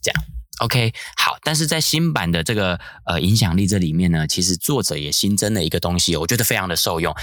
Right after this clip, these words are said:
也帮助大家可以对这七大项的惯性跟影响力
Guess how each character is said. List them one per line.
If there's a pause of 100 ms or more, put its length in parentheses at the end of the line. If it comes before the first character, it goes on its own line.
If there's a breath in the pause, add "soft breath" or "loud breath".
(140 loud breath)
也
帮
助
大
家
可
以
对
这
七
大
项
的
惯
性
跟
影
响
力